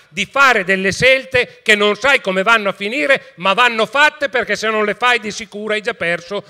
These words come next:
prima ancora di cominciare a batterti. È avvenuta una cosa importante il sedici di ottobre,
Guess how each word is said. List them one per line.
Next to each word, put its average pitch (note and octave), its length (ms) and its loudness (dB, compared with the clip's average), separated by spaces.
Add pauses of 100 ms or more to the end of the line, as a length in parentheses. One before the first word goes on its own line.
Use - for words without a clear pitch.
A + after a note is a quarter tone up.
(120)
prima A#3 240 -2
ancora G#3 260 -2
di G3+ 80 -2
cominciare F3+ 520 -4
a A#2+ 40 -4
batterti. G2+ 500 -14 (440)
È G#3 100 -6
avvenuta B3 480 -2
una F3 140 -6
cosa A3+ 260 -6
importante B2+ 680 -10 (1000)
il C#3+ 180 -10
sedici E3 480 -6
di B2+ 80 -12
ottobre, F#2 540 -14